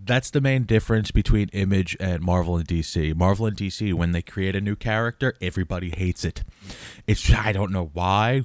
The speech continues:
I guess comic geeks fear change, but we've all ingratiated ourselves with Image. And there's n-, new characters all the time. I don't get it. I don't know why that, that Marvel and D C don't get the same grace that Image does. So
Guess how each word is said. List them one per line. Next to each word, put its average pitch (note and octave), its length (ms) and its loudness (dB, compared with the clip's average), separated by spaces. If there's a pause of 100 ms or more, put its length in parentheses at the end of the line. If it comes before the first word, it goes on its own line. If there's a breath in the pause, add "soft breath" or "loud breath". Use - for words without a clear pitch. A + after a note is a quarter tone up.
(140)
I F#2 140 -6
guess F#2+ 260 -2
comic G#2 440 0
geeks - 300 -4
fear G2+ 280 4
change, A#2 600 4 (880 loud breath)
but - 220 8
we've G2 340 2
all G#2+ 380 6
ingratiated F#2+ 680 0
ourselves G2 380 0
with A2 120 2
Image. A#2 400 2 (680)
And G2 180 4
there's F#2+ 320 2
n-, A2 140 -2
new G#2+ 220 6
characters B2+ 520 2
all A#2+ 100 4
the A2 80 -2
time. G#2 280 0
I F#2 60 0
don't B2+ 160 -2
get G2 160 -2
it. D2+ 40 -4
I F#2+ 80 2
don't A#2 160 2
know A#2 100 6
why G#2 380 4
that, F2 400 0
that F2 200 -2
Marvel G2 320 4
and F2 80 0
D F#2+ 120 2
C F2+ 220 -2
don't E2+ 160 0
get F#2 100 0
the - 80 -10
same F2 200 2
grace F2 320 2
that - 160 -4
Image D#2+ 320 0
does. - 320 -8 (680 loud breath)
So C#2+ 300 0